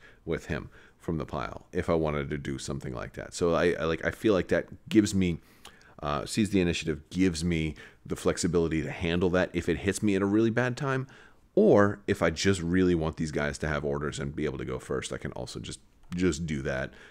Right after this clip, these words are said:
And it works really well with Fives Coordinate, which is gonna be really, really cool. Um, Echo's als-, also just gonna be generally good here. He's just, he's just awesome. So, uh, yeah, so that's, uh, that's the, the list. We've got, we're up to seven ninety-seven, so we got a little bit of, uh,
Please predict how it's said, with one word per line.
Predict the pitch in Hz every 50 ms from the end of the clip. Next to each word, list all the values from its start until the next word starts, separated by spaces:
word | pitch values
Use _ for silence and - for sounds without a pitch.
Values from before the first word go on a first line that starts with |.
| - -
And | - 90 90
it | 87
works | 98 117 117 - -
really | 82 80 87 87 90 85
well | 76 69 71 69 69 71 69 - _ _ _ -
with | 73 -
Fives | - - - 76 69 69 69 67 - -
Coordinate, | - - - 80 78 76 69 65 - 71 - - 50 -
which | - - -
is | 69 64 - - - - 71
gonna | 69 67 62
be | 52 50
really, | 50 57 57 55 50 50
really | - 55 52 52 -
cool. | - - - - - - _ _ _ _ _ _ - -
Um, | 82 78 73 76 - -
Echo's | 98 95 - 82 80 71 69
als-, | - 71 73 71 - - - -
also | 50 - 71 67 - 80
just | 69 69 69 - -
gonna | 80 69 67
be | 71 71 69 64 - -
generally | 80 76 85 80 80 82 85 85 87
good | 82 90 87 87 104
here. | 113 127 151 - - -
He's | 82 76 76 73 71 69
just, | - 78 73 -
he's | 80 78 76 69
just | 69 69 69
awesome. | 69 60 - - - - - -
So, | - 67 60 - - _ _ _ _ - - _ _ _ _ _ _ _ _ _ _ _ -
uh, | 80 80 80
yeah, | 87 101 117 127
so | - - -
that's, | - - 170 190 - - - - - - - - - - - - -
uh, | - 101 101 98 98 - -
that's | 95 113 113 - - - - - -
the, | - 98 90 90 90 85 82 80 73 57
the | 69 71 80 76
list. | 78 85 107 151 156 151 - -
We've | 104 101 -
got, | - - -
we're | 95 95
up | 98 -
to | - 85
seven | - - 117 127 147 139
ninety-seven, | 123 104 110 123 139 147 139 - - - - - -
so | - - -
we | -
got | - -
a | 123
little | 123 120 120 117
bit | 120 107 90 92
of, | 90 85 90
uh, | 85 82 80 82